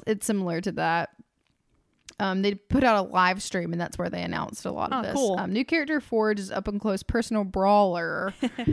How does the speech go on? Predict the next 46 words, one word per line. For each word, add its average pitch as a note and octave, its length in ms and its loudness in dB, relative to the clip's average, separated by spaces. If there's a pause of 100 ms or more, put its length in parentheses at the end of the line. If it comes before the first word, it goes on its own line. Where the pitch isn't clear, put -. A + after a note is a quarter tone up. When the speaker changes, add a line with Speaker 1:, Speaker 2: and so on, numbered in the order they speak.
(260)
Speaker 2:
a F3+ 340 0
lot F#3+ 100 0
of F#3 60 -2
Speaker 1:
Um, F#3+ 60 -4
Speaker 2:
melee, F#3+ 160 -2
Speaker 1:
he's A#3+ 120 4
a G3+ 140 4
Speaker 2:
maybe. F3 140 -4
Speaker 1:
former D4 440 6
M A#3 240 2
M A#3+ 200 4
A A3+ 260 4
champion. G3+ 960 0
Speaker 2:
Yeah. A3+ 360 -6 (300)
Speaker 1:
It G#3+ 160 4
w-, G#3 240 -2
Speaker 2:
<laughs> - 80 -12
Speaker 1:
it A3 240 0
seems D4+ 380 4
likely A#3 400 2
that G3+ 220 0
Ford's G#3 320 0
abilities F#3 500 0
will F3+ 100 -8
focus F#3 320 -4
on F3+ 100 -4
letting F3 200 -2
him F#3 160 0
get - 140 -6
close B3+ 300 0
to A#3 80 -8
enemies G3 380 2
and F#3 120 0
handle F#3 260 0
things F#3 200 -4
with F3 140 -4
his E3+ 220 -4
fists F3 320 -2
rather - 220 -4
than - 180 -8
guns. F#3 320 -6
So F#3+ 80 -6
he's, F3 180 -4
like, E3+ 160 -4
Speaker 2:
Cool. C#4 240 0
Speaker 1:
hands-on. F3+ 640 -2